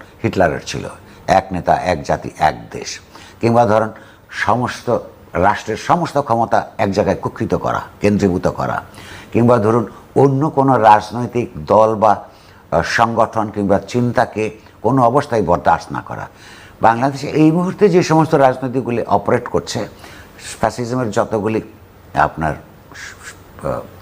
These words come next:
ফ্যাক্টরস হলে ফ্যাসিজম হয়, এই প্রধান তিনটা, আরও আছে, নিশ্চয়ই আছে। এই তিনটার প্রত্যেকটার ব্যাপারে এই দলগুলিকে ফ্যাসিস্ট বলা যাবে, এটা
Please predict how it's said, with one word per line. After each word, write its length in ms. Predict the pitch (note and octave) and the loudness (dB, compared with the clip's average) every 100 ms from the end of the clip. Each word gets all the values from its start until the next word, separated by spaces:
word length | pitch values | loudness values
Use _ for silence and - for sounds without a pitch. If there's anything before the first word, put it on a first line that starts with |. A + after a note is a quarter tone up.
| - | -2
ফ্যাক্টরস 380 | A#2+ - A2+ | -2 0 -4
হলে 140 | A2 A2 | -2 -4
ফ্যাসিজম 460 | - G#2 A#2+ A2+ | -4 -2 -2 0
হয়, 180 | D#2 F2 - - - - - | 2 0 -2 -18 -20 -20 -2
এই 80 | G#2+ | -2
প্রধান 400 | - D3+ D3+ D#3 | 2 4 4 2
তিনটা, 340 | D#3+ C#3 - | -2 -2 2
আরও 160 | G2+ F3+ | 6 6
আছে, 220 | D#3 - - - - | 6 2 -16 -20 -12
নিশ্চয়ই 280 | F2+ - - | -10 -6 -6
আছে। 200 | - - - - - - - - - | -8 -16 -20 -20 -20 -20 -20 -12 2
এই 140 | D#3+ | 2
তিনটার 380 | D#3 F3 E3+ F3+ | 4 2 4 2
প্রত্যেকটার 600 | F3 D#3+ - G#3 G#3 G3 | 2 -4 2 0 2 4
ব্যাপারে 400 | E3 B2 B2 C3+ | 4 4 2 0
এই 240 | - A#2 | 0 -4
দলগুলিকে 500 | G2+ G#2+ G2+ A#2+ A2+ | 0 0 2 0 0
ফ্যাসিস্ট 480 | G#2 A2+ - E3 - | -2 -2 -2 -4 0
বলা 200 | G2+ E2+ | 2 2
যাবে, 260 | C2+ D2+ - - - - - | 0 -6 -8 -14 -20 -20 -2
এটা 280 | C3+ B2 G2+ | -2 0 -2